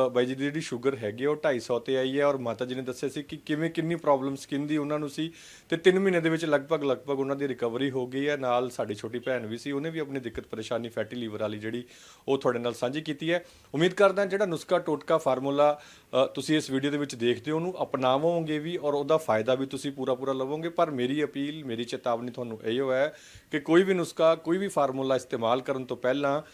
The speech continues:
ਇੱਕ ਵਾਰ ਚੰਗੇ ਵੈਦ ਹਕੀਮ ਡਾਕਟਰ ਨਾਲ ਤੁਸੀਂ ਸਲਾਹ ਮਸ਼ਵਰਾ ਜ਼ਰੂਰ ਕਰਨਾ ਹੈ। ਆਪਣੀ ਮਰਜ਼ੀ ਨਾਲ ਕੋਈ ਨੁਸਖਾ, ਕੋਈ ਫਾਰਮੂਲਾ ਤੁਸੀਂ ਕਦੇ ਵੀ ਇਸਤੇਮਾਲ ਨਹੀਂ ਕਰਨਾ। ਹਾਂ, ਅਗਰ ਵੀਡੀਓ ਦੇਖਣ ਤੋਂ ਬਾਅਦ ਤੁਹਾਡੇ ਮਨ 'ਚ ਕੋਈ ਸਵਾਲ, ਕੋਈ ਸ਼ੰਕਾ, ਕੋਈ ਨੁਸਖੇ ਪ੍ਰਤੀ, ਕੋਈ ਆਪਣੀ ਬਿਮਾਰੀ ਪ੍ਰਤੀ, ਆਪਣੇ ਦੋਸਤਾਂ ਦੀ ਬਿਮਾਰੀ ਪ੍ਰਤੀ, ਆਪਣੇ ਰਿਸ਼ਤੇਦਾਰ ਦੀ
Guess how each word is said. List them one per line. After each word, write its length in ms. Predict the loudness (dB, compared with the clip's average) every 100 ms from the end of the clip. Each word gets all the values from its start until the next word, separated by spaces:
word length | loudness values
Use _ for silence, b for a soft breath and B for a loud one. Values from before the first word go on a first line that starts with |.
| B B
ਇੱਕ 160 | -4 4
ਵਾਰ 180 | 4 6
ਚੰਗੇ 380 | 2 2 4 6
ਵੈਦ 280 | 6 4
ਹਕੀਮ 400 | 0 -2 -2 0
ਡਾਕਟਰ 280 | 0 0 -2
ਨਾਲ 140 | -4 -4
ਤੁਸੀਂ 240 | -6 -10
ਸਲਾਹ 360 | -4 0 0 0
ਮਸ਼ਵਰਾ 420 | -4 -4 -2 -2
ਜ਼ਰੂਰ 380 | -4 -4 -6 -2
ਕਰਨਾ 300 | -4 2 0
ਹੈ। 160 | 0 B B B
ਆਪਣੀ 260 | 0 2 2
ਮਰਜ਼ੀ 300 | 4 2 2
ਨਾਲ 180 | 0 0
ਕੋਈ 280 | 0 2 2
ਨੁਸਖਾ, 360 | 0 2 0
ਕੋਈ 200 | 2 0
ਫਾਰਮੂਲਾ 460 | 2 0 0 -4 -4
ਤੁਸੀਂ 280 | -6 -10 -6
ਕਦੇ 240 | -2 2 4
ਵੀ 100 | 2
ਇਸਤੇਮਾਲ 460 | 0 0 2 2
ਨਹੀਂ 160 | 0 -2
ਕਰਨਾ। 400 | -2 0 -2 -2 B B B 4
ਹਾਂ, 340 | 6 6 4 0
ਅਗਰ 220 | 2 2
ਵੀਡੀਓ 260 | 2 2 4
ਦੇਖਣ 280 | 4 2
ਤੋਂ 120 | -2 0
ਬਾਅਦ 160 | 0
ਤੁਹਾਡੇ 200 | 2 -2
ਮਨ 180 | 0 0
'ਚ 100 | 0
ਕੋਈ 140 | -4
ਸਵਾਲ, 500 | 0 2 4 6 4
ਕੋਈ 180 | 0 -4
ਸ਼ੰਕਾ, 500 | -2 -4 -2 0 0
ਕੋਈ 240 | 0 -2 -2
ਨੁਸਖੇ 320 | -6 -4 -4
ਪ੍ਰਤੀ, 420 | -2 -4 -4 -4
ਕੋਈ 160 | 0 -2
ਆਪਣੀ 220 | -2 -6
ਬਿਮਾਰੀ 360 | -2 0 0
ਪ੍ਰਤੀ, 360 | 0 -4 -4 -4
ਆਪਣੇ 240 | -4 -4
ਦੋਸਤਾਂ 420 | -6 -6 -4 -2 -2
ਦੀ 100 | -2
ਬਿਮਾਰੀ 360 | -4 -4 -4
ਪ੍ਰਤੀ, 320 | -6 -8 -4
ਆਪਣੇ 240 | -6 -6 -10
ਰਿਸ਼ਤੇਦਾਰ 420 | -8 -2 0 0
ਦੀ 200 | -2